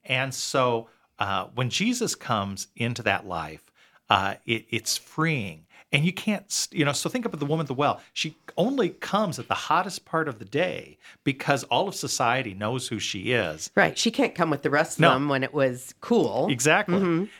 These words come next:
Speaker 1: And so here comes Jesus who gives this, this, uh, water, um, that is healing. And, uh,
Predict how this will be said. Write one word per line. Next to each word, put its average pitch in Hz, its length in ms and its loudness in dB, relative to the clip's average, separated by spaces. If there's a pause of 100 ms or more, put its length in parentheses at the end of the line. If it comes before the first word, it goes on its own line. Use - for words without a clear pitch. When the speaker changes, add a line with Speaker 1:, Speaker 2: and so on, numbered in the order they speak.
(140)
Speaker 1:
And 156 200 4
so 175 200 2
here 220 240 0
comes 220 340 -4
Jesus 190 360 -2
who 135 100 0
gives 185 520 -2 (320)
this, 135 500 0 (100)
this, 127 480 -2
uh, 92 320 2 (100)
water, 127 640 -2 (440)
um, 87 440 -2 (160)
that 120 360 0
is - 220 -2
healing. 113 680 -2 (320)
And, 113 520 2
uh, 92 340 -2